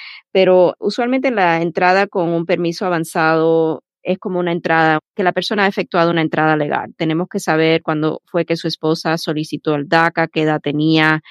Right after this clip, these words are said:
si hubo presencia indocumentada, cuál es el historial migratorio de su esposa, si ha tenido una deportación previa o si ha entrado, ha salido múltiples veces a Estados Unidos de manera indocumentada.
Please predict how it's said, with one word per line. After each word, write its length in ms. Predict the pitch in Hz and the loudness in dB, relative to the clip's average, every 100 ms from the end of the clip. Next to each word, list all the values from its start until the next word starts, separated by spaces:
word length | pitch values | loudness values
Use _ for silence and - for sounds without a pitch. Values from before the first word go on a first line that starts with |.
| - - - - | -20 -20 -20 -14
si 300 | - 175 165 | -2 0 2
hubo 200 | 180 185 | 2 2
presencia 540 | 170 170 170 165 180 | 0 -2 -2 -2 -2
indocumentada, 800 | 160 147 143 139 139 151 151 151 | -2 -2 -4 -4 0 2 4 2
cuál 260 | - 156 | 2 2
es 100 | 170 | 2
el 120 | 185 160 | 2 -2
historial 420 | - 151 151 151 | -4 0 0 2
migratorio 600 | 156 147 135 147 156 151 | 2 0 -2 -2 0 0
de 100 | 143 | -2
su 120 | - | -6
esposa, 520 | 131 - 156 160 151 | -10 -2 -2 0 -4
si 180 | - 160 | -4 -2
ha 120 | 139 | -2
tenido 340 | - 151 147 147 | -2 -4 -2 -2
una 160 | 139 | -2
deportación 600 | 143 139 135 139 - 135 | -2 -4 -10 -10 -6 -6
previa 400 | 131 180 180 165 | 0 2 4 2
o 40 | 156 | 0
si 140 | 160 | -2
ha 20 | |
entrado, 400 | 147 139 147 147 | -4 0 0 2
ha 40 | 151 | 0
salido 400 | 151 151 156 151 | -4 -2 0 0
múltiples 480 | 151 151 147 143 | -2 -6 -6 -4
veces 320 | 143 151 156 147 | -2 -2 -4 -8
a 40 | |
Estados 420 | 143 139 139 143 | -6 -2 -2 -4
Unidos 400 | 143 147 147 151 | -6 -4 -4 -4
de 80 | 139 | -6
manera 440 | 143 143 143 139 143 | -4 -2 -2 0 0
indocumentada. 920 | 143 139 - 127 131 175 165 160 | -2 -6 -6 -6 0 2 4 2